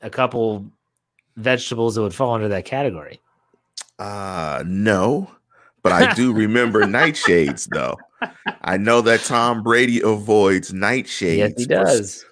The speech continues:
Speaker 2: for, for swelling. I thought you said
Speaker 1: Inflammation,
Speaker 2: tom-,
Speaker 1: yes.
Speaker 2: inflam-, I thought you said tomatoes.
Speaker 1: You're right. And tomatoes are nice. So he can't, no ketchup, no, uh, no, nothing with tomatoes, no tomato paste,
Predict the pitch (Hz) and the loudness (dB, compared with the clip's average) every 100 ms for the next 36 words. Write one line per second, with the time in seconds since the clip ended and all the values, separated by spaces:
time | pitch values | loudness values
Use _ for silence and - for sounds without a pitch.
0 | _ 92 85 - 87 - - 90 110 85 | _ -4 -4 -2 -4 -4 -4 0 0 -2
1 | 55 50 _ _ _ _ _ _ _ - | -6 -14 _ _ _ _ _ _ _ -8
2 | 117 415 123 107 135 - - 107 98 82 | -4 -2 -2 2 2 2 0 0 0 2
3 | 139 143 120 117 117 151 349 359 - - | 0 0 -2 0 0 0 -2 0 0 0
4 | 104 98 90 160 - 90 - - - _ | 0 2 2 0 -2 -8 -10 -12 -14 _
5 | _ _ _ _ - 101 98 110 165 131 | _ _ _ _ -8 -4 0 2 4 2
6 | - 98 98 101 113 107 117 120 120 120 | -4 -6 -4 -4 0 2 4 2 2 0
7 | 123 127 117 104 113 120 110 104 107 98 | 0 0 0 0 0 2 0 2 0 2
8 | 127 127 131 123 85 101 95 92 90 85 | 0 2 2 2 -4 -8 -4 -4 -6 -10
9 | _ _ _ - 95 92 92 92 85 _ | _ _ _ -4 -2 0 -2 -4 -8 _
10 | _ _ _ - 117 110 113 117 123 113 | _ _ _ 0 2 4 2 2 2 2
11 | - 117 107 110 117 113 107 101 110 107 | 2 2 4 6 4 4 0 0 0 2
12 | 101 - 110 113 - - | 2 2 2 0 -2 -12